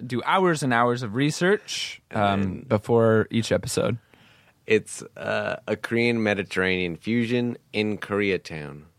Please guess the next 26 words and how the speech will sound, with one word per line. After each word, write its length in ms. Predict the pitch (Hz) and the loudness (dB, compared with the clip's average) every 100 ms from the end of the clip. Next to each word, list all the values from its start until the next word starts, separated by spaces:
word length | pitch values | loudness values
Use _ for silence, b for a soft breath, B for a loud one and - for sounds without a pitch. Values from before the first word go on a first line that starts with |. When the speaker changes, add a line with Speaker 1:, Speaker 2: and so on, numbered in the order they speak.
| _ _ _ _ _ _ | _ _ _ _ _ _
Speaker 1:
Okay. 340 | - 113 196 127 _ _ _ | 0 2 0 -2 _ _ _
In, 140 | 113 104 - - | -2 -2 -4 -2
Speaker 2:
Yeah. 60 | 113 | 2
Speaker 1:
in 120 | 135 | 2
K-Town. 540 | 135 117 104 95 104 - | 4 2 2 -2 -4 -8
Speaker 2:
In 220 | - 90 92 | -12 -14 -12
K-Town. 380 | 80 - B B B B B - | -16 -18 B B B B B -10
Speaker 1:
So 580 | - 135 127 117 117 113 | -4 0 2 4 2 0
when, 380 | 110 120 113 110 | 0 2 4 4
uh, 240 | 107 104 - | 2 0 -2
Melody 540 | 113 117 139 165 220 - _ _ _ _ _ _ _ _ _ - - _ | 0 2 2 2 -2 -6 _ _ _ _ _ _ _ _ _ -20 -20 _
Speaker 2:
Oh, 40 | - | 0
Speaker 1:
takes 260 | 139 113 | 0 2
Speaker 2:
yeah. 60 | 180 | 2
Speaker 1:
us 320 | 208 - - _ _ | 0 -4 -14 _ _
Speaker 2:
Yes. 280 | - - - | -14 -14 -8
Speaker 1:
to 100 | - 123 | -2 2
K-Town 440 | 135 131 165 180 | 2 2 2 2
and 140 | 156 | 0
shows 300 | - 123 120 | 2 2 4
us 160 | 120 113 | 2 2
how 140 | 117 | 2
to 80 | 107 | 2
live 180 | 98 101 | 2 2
it 60 | 98 | 2
up, 220 | 107 - | 2 0